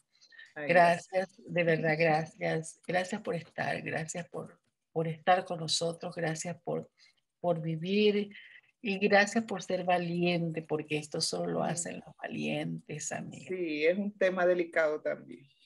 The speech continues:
Speaker 1: muy
Speaker 2: Sí,
Speaker 1: delicado.
Speaker 2: totalmente.
Speaker 1: <laughs>
Speaker 2: Bueno, muchas
Speaker 1: Bueno,
Speaker 2: bendiciones.
Speaker 1: gracias por la invitación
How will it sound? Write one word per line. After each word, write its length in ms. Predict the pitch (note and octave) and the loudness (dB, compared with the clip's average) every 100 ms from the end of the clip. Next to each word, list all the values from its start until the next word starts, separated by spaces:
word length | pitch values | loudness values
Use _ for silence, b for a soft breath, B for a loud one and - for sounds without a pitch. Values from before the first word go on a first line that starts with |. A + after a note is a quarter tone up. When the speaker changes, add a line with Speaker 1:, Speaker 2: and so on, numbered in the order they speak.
| b b | b b
Speaker 1:
muy 300 | F3+ F#3 A3 | -10 -4 0
Speaker 2:
Sí, 60 | B3 | 0
Speaker 1:
delicado. 460 | C4 B3+ D#3 - D#3 | 2 2 0 -4 -2
Speaker 2:
totalmente. 280 | A#3 A#3+ D4 | 2 2 4
Speaker 1:
<laughs> 1000 | C4 B3+ - C4 - C4 - - B3+ - _ _ - B3 | 2 4 4 2 2 0 0 -4 -4 -4 _ _ -8 -2
Speaker 2:
Bueno, 180 | F#3+ F3 | 0 0
muchas 280 | F#3+ B3 - | 0 -2 0
Speaker 1:
Bueno, 280 | E3 D#3 | 2 4
Speaker 2:
bendiciones. 80 | D#3 | 4
Speaker 1:
gracias 380 | F3+ F#3 G#3 A3 | 6 6 6 6
por 100 | A3+ | 8
la 60 | G#3+ | 6
invitación 1000 | G3 G3 F#3 F3+ - F#3 G3+ B3 D#4 | 4 2 2 2 0 -2 0 -2 -4